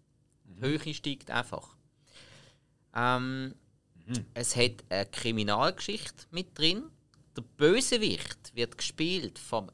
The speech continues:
Speaker 1: Clancy Brown.
Speaker 2: Mhm.
Speaker 1: Den man aus Starship Troopers zum Beispiel
Speaker 2: Ja, ja.
Speaker 1: kennt.
Speaker 2: Ja, ja.
Speaker 1: Der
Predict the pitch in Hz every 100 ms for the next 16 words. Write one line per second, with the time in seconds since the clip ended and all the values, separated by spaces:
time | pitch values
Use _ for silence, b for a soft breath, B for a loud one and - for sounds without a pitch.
0 | - - 117 131 165 - 139 120 113 131
1 | 139 82 - _ _ _ _ _ - _
2 | _ _ _ _ _ _ _ _ _ _
3 | _ 87 82 98 113 202 - 90 90 87
4 | 87 - - _ - 113 143 - - 147
5 | 143 135 - 139 107 131 151 147 151 104
6 | 120 139 151 _ _ b b b b b
7 | b b b _ _ _ _ _ _ _
8 | - 123